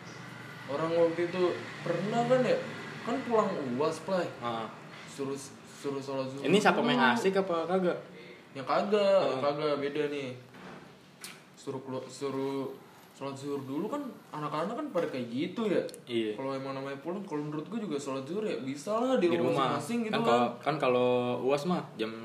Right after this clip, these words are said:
Speaker 2: setengah satu juga udah pulang kan.
Speaker 1: Iya, itu juga, itu waktu itu waktu dua pelajaran doang, Play.
Speaker 2: Oh, jam
Speaker 1: Jadi
Speaker 2: sebelasan
Speaker 1: pulangnya
Speaker 2: paling.
Speaker 1: setengah,
Speaker 2: Setengah
Speaker 1: setengah
Speaker 2: dua belas lah.
Speaker 1: dua belas.
Speaker 2: Belum azan juga kan.
Speaker 1: Iya, suruh nunggu azan setengah jam. Ya anak-anak kayak gitu kan.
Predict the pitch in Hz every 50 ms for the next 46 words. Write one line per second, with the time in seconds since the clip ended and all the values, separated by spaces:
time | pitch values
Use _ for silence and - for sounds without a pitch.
0 | 113 110 110 - - - 110 110 - 117 110 - 147 156 139 113 107 123 147 147
1 | 127 104 104 117 120 139 160 190 208 220 220 214 - 202 185 247 262 240 233 180
2 | 170 - - - - - - 175 185 269 277 262 208 180 185 208 269 285 262 208
3 | 180 175 165 160 160 160 - 151 147 147 147 147 139 135 135 135 135 139 165 220
4 | 240 247 233 220 208 208 208 208 202 - - - - 220 - - - - - -
5 | - - 139 123 113 113 120 120 113 110 - - - - - - 135 131 131 131
6 | 131 135 127 123 117 117 117 113 123 131 135 127 156 170 170 151 139 - - 123
7 | 120 120 120 123 135 127 123 123 120 123 120 120 123 120 120 120 120 131 143 139
8 | 131 117 110 113 123 135 151 165 180 185 180 170 170 170 - - - - - -
9 | 117 113 117 120 131 135 - 180 196 202 208 196 185 202 202 196 190 - - 170
10 | 170 180 185 190 190 180 196 196 190 185 - - - - - - - - - -
11 | 117 117 117 120 120 117 117 123 123 127 127 - - - - - - - - -
12 | - - - - - - 135 131 131 135 139 151 151 151 156 156 160 160 160 -
13 | - - 262 262 262 285 311